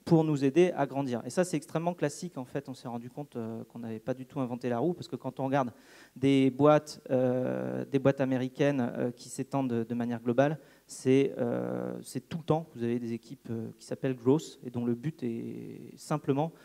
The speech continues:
de, euh, de favoriser la croissance et de favoriser la communication entre toutes les équipes. Et donc, c'est carrément des équipes avec des process spécifiques. Il y a même des gens qui sont Head of Growth, c'est-à-dire que c'est des gens dont,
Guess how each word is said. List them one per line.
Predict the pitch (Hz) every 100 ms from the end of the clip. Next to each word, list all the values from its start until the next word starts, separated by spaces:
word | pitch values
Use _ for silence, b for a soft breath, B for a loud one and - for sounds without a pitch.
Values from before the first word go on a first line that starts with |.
| B B
de, | 127 127 123
euh, | 123 127 120 113 120
de |
favoriser | 127 135 135 135
la | 135
croissance | 123 127 - 156
et | 135
de |
favoriser | - 120 123 135
la | 165
communication | 120 120 117 -
entre | 139 123
toutes | - -
les | 123
équipes. | 120 - b b b
Et | 135
donc, | 131 143
c'est | 131
carrément | 143 135 151
des | 139 117
équipes | 123 - 160
avec | 120 117
des | 120
process | - 127 - 139 -
spécifiques. | - 117 - 120 151 160
Il |
y |
a | 123
même | 123
des | 117
gens | 117 135
qui | 123
sont | - 117 -
Head | 127
of | 117
Growth, | 120 127 135
c'est-à-dire | 131 113 104 - 117 120
que | - 131 b b b b
c'est | _
des | 120
gens | 120 131
dont, | 107